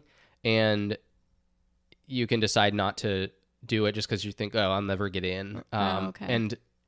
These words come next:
Speaker 1: and if you have that mindset, then you're just never gonna do it.
Speaker 2: Right.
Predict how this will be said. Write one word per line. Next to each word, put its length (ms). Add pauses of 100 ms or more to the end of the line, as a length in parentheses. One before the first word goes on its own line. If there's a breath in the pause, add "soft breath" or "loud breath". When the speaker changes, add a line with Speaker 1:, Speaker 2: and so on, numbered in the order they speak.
(160)
Speaker 1:
and 80
if 80
you 80
have 140
that 120
mindset, 440 (160)
then 160
you're 100
just 180
never 280
gonna 220
do 220
it. 120
Speaker 2:
Right. 400